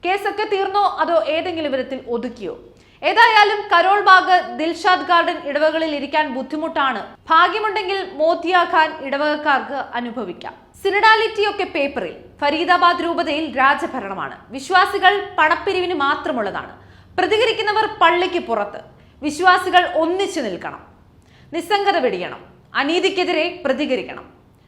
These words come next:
യൂദാസുകൾക്കായി വെള്ളിക്കാശുകൾ നൽകുന്നവരാകരുത്. സഭയെ നശിപ്പിക്കരുത്,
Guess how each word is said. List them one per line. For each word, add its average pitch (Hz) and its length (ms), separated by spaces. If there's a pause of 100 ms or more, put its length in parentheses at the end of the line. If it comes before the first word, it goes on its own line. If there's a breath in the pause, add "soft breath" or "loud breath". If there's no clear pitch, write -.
(480 soft breath)
യൂദാസുകൾക്കായി 403 840 (200)
വെള്ളിക്കാശുകൾ 339 760 (200)
നൽകുന്നവരാകരുത്. 262 1040 (1040 soft breath)
സഭയെ 339 360
നശിപ്പിക്കരുത്, 302 640